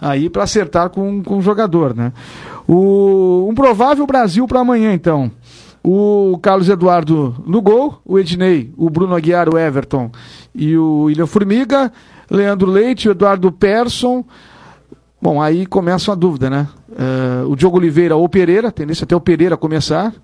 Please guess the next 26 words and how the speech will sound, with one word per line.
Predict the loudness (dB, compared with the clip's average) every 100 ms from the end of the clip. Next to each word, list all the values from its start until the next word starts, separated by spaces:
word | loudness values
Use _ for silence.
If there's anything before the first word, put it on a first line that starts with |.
| _ -20 -14
eh, | -10
pelo | -4 -4 -4 -10 -18 -16 -8
segundo | -4 -2
tempo | 0 -2 -2
que |
fez. | 0 0 0 -4 -12 -20 -20 -20 -20 -20 _
O, | -4 0 2 4 4 2 2 0 -2 0
o | 0
Juba | 2 0 2 0 0 -8 0
ou | 2 2 0
o | 0
Murilo | 2 2 0
Rangel. | 0 0 0 0 -6 _ _ -20 -20 -20 -10
O | -2
Murilo | 0 0
Rangel | 0 0
treinou | 2 0 2 0
hoje | 0 -2
também, | -4 -4 -6 -10 -20 _ _ -14
no | -10
time | -8 -8
titular. | -4 -2 -2 -4 -10 -20 -20 -20 -20 _
O | -6 -2 -2
Guilherme | 2 2 2 0
Queiroz, | 2 2 2 0 -4 -8 -10 _ _ _ _ _ _ _ _ _ _ _
né? | -4 0 0 -2